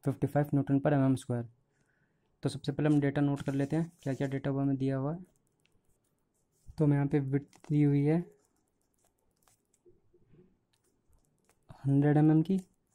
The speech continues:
ठीक है। हमें थिकनेस दी हुई है, थिकनेस का मतलब है कि हमें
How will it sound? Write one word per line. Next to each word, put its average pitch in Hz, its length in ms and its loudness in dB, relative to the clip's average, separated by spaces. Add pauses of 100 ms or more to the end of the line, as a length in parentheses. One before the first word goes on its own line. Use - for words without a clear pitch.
(600)
ठीक 170 120 0
है। 170 120 0 (680)
हमें 143 160 4 (240)
थिकनेस 147 280 6
दी 143 160 4
हुई 147 180 6
है, 165 140 4 (4000)
थिकनेस 151 400 4
का - 140 0
मतलब 156 380 2
है 175 80 2
कि 175 220 -6
हमें 180 140 2